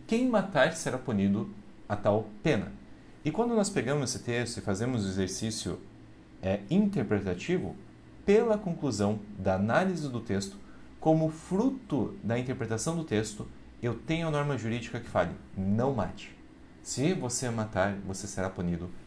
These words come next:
a X. Mas o comando por si mesmo não aparece no texto. O comando ali, o texto, na verdade, vai trazer uma consequência pelo descumprimento de um comando que nós chegamos pelo exercício da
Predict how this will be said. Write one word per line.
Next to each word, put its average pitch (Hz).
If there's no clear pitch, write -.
a 104
X. -
Mas 104
o 110
comando 156
por 131
si -
mesmo 151
não 117
aparece 123
no 139
texto. 117
O 101
comando 135
ali, 123
o 104
texto, 139
na 120
verdade, 117
vai 139
trazer 120
uma 135
consequência 185
pelo 147
descumprimento 165
de 175
um 190
comando 175
que 143
nós 139
chegamos 110
pelo 127
exercício 107
da 95